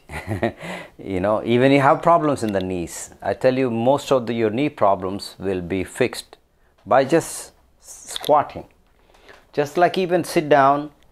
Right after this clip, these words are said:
slowly and you stand up. A couple of times you do that, you're actually, many of the knee problems are gone by doing this. I'm not saying everything, every pa-, <laughs> every problem of the knee, but many prob-, many people got cured by simply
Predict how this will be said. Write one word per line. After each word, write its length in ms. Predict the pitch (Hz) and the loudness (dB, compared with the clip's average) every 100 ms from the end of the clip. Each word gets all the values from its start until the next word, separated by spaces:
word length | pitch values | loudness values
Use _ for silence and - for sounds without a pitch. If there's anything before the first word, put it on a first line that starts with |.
| _ | _
slowly 600 | - - 135 135 139 147 _ _ _ _ _ - - _ - | -8 2 4 4 2 -6 _ _ _ _ _ -20 -20 _ -4
and 240 | 117 120 | 0 2
you 140 | 123 120 | 2 0
stand 360 | - 123 120 | 2 0 4
up. 260 | 113 - - - - - | 2 2 -6 -20 -20 -6
A 120 | 107 | -6
couple 300 | - 147 165 | 0 0 4
of 120 | 147 | 2
times 340 | - 147 139 - | 2 0 0 -4
you 60 | |
do 180 | 123 143 | -2 0
that, 300 | 147 147 143 - _ _ | 2 2 0 -12 _ _
you're 460 | 110 110 110 101 101 _ - | -2 2 2 0 -6 _ -8
actually, 480 | 113 - 127 123 117 | -6 -2 -2 -2 -4
many 360 | 107 143 190 | -2 0 4
of 100 | 175 | 2
the 80 | 110 | 2
knee 180 | 107 120 | 0 -2
problems 520 | - 104 95 98 95 | 2 2 2 -2 -4
are 80 | 95 | -4
gone 320 | 90 82 76 - | -2 -2 -4 -12
by 180 | 95 95 | -4 -2
doing 280 | 82 85 65 | -2 -8 -8
this. 380 | - - - _ _ - - - - | -12 -14 -20 _ _ -20 -20 -14 -6
I'm 120 | 117 | 0
not 200 | 143 135 | 0 0
saying 240 | 139 135 | -4 -4
everything, 420 | 139 139 139 139 156 - | -2 -2 -4 -6 -10 -4
every 320 | 110 98 107 | -2 -2 -4
pa-, 160 | 107 104 | -4 -6
<laughs> 260 | 85 82 104 | -6 -6 -4
every 180 | 107 | -4
problem 420 | 120 101 95 101 95 | 0 0 2 0 -2
of 140 | 85 | -6
the 80 | 90 | -6
knee, 260 | 92 131 | -6 -8
but 340 | 101 98 98 - | -4 0 0 0
many 380 | 110 131 143 135 | 0 0 0 -2
prob-, 300 | - 98 92 | 0 0 0
many 240 | 123 151 | -2 -2
people 340 | - 120 117 | -4 -4 -4
got 240 | 101 107 - | -2 -2 -4
cured 320 | - 117 87 | -4 -4 0
by 140 | 101 | -2
simply 680 | 98 - 160 160 151 147 143 | -2 -2 -4 -4 -4 -4 -6